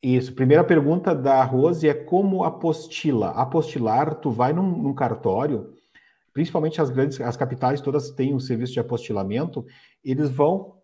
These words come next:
colocar junto do documento que você tem, um outro documento comprovando que aquele documento, ele é, é, ele é verdadeiro. Eles vão te cobrar um valor, dependendo do estado, um valor, aqui no Rio Grande do Sul é cinquenta e sete reais por documento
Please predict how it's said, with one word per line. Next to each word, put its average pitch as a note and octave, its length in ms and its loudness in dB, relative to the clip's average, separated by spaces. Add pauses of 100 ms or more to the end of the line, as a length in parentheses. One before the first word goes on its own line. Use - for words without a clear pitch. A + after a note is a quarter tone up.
colocar C#3 540 2
junto D3+ 420 -2
do D3+ 140 -2
documento C#3 500 -4
que - 120 -8
você B2+ 300 -4
tem, C3 420 -4 (100)
um C#3 760 -4
outro G3 240 2
documento C3+ 560 0
comprovando E3 500 0
que D#3+ 80 -10
aquele D3 220 -8
documento, C#3 640 -4
ele C3+ 340 -2
é, D3 380 2 (140)
é, B2 580 0
ele B2+ 120 0
é C3 60 2
verdadeiro. C#3 640 2 (480)
Eles C#3+ 120 -2
vão E3 100 2
te - 80 -8
cobrar D3 260 4
um D#3+ 100 2
valor, C#3 380 4
dependendo C3+ 440 0
do D3 80 -2
estado, D3 680 2
um C3+ 100 -8
valor, C3+ 460 0 (120)
aqui - 240 -10
no D#3 80 -2
Rio C#3+ 80 -2
Grande C#3 160 -2
do B2+ 60 -12
Sul D3 160 -2
é - 20 -2
cinquenta C#3+ 600 -6
e D3+ 100 -8
sete A#2+ 500 -6
reais G#2+ 460 0
por E3+ 360 2
documento C#3 680 -4